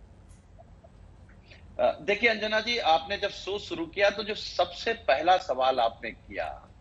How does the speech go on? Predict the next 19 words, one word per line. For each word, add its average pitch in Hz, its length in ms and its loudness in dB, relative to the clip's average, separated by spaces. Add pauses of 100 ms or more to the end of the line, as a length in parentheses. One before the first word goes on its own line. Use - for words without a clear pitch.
(380)
कि 165 100 0
क्या 190 340 10
शिव 190 420 -4
ही 185 220 -4
सत्य - 400 -4
हैं, 160 420 -4 (280)
तो 226 60 -8
उसमें 254 260 -8
कोई 247 180 4
दुविधा 120 380 0
नहीं 85 320 -8
है, - 140 -8 (320)
शिव 233 360 2
ही 254 220 6
सत्य - 400 4
हैं। 76 280 -6 (500)
लेकिन 190 340 2
जहां - 280 2
तक - 260 -4